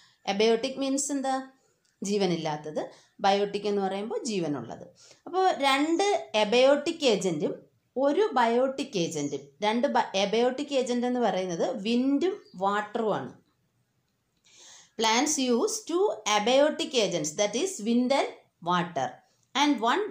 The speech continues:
biotic agent, that is animals. Animals എന്ന് പറയുമ്പോൾ അതിനകത്ത്, ആ, ഒരുപാട്,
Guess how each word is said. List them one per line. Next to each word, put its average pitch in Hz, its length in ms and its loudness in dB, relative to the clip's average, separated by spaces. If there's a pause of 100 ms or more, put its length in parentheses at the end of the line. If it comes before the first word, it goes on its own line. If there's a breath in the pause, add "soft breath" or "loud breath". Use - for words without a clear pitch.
biotic 233 560 0
agent, 180 360 -2 (140)
that 202 200 -2
is 403 180 -2 (160)
animals. 214 400 0 (180)
Animals 214 340 -2
എന്ന് 240 160 0
പറയുമ്പോൾ 226 440 0
അതിനകത്ത്, 269 420 -2 (540 loud breath)
ആ, - 100 -6 (220)
ഒരുപാട്, 311 580 2